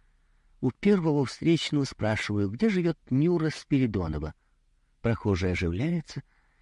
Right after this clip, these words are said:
берет меня за пуговицу и ведет. Славная уютная комната, много книг. Юлиан Семенов, Лев Овалов, сестра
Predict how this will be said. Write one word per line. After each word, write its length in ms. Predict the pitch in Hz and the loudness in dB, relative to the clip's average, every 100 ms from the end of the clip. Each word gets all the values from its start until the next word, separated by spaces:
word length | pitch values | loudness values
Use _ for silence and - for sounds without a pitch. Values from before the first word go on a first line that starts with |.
| _ | _
берет 400 | 101 131 151 139 | 0 2 4 2
меня 180 | 110 101 | 2 2
за 140 | 92 87 | 2 -2
пуговицу 680 | - 131 123 117 - 104 - _ _ | -2 0 2 0 -2 -8 -8 _ _
и 100 | 120 | 0
ведет. 480 | 98 71 73 - - _ _ _ _ _ _ _ _ _ _ _ | 0 0 -4 -4 -14 _ _ _ _ _ _ _ _ _ _ _
Славная 500 | - 226 254 226 208 - | 0 4 6 6 4 2
уютная 460 | 147 170 - 143 | 2 2 2 0
комната, 540 | - 85 78 71 - - _ - | 0 -2 -2 -4 -10 -16 _ -4
много 320 | 147 240 214 | 4 4 4
книг. 480 | - 98 95 - - _ _ _ _ - | 2 0 -2 -2 -12 _ _ _ _ -4
Юлиан 380 | 135 190 254 | 0 4 2
Семенов, 500 | 226 104 98 98 98 - _ _ - | 2 0 0 0 -2 -6 _ _ -2
Лев 320 | 156 214 - | 0 0 -6
Овалов, 500 | - 127 104 101 92 - _ _ _ _ - | -6 -2 -2 -2 -4 -8 _ _ _ _ -12
сестра 480 | - 151 - 180 | -2 -2 0 -2